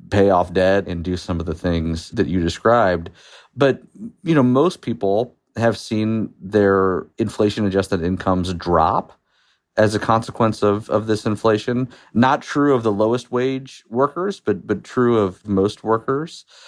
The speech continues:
And that's not something we want to sustain. So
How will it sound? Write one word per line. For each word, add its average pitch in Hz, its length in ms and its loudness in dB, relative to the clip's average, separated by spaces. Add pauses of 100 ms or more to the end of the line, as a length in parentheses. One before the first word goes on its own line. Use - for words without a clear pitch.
(180)
And 101 360 2
that's 127 240 2
not 127 220 2
something 82 320 -6
we 82 100 -2
want 76 460 -4
to - 100 -10
sustain. 76 640 -6
So 87 380 2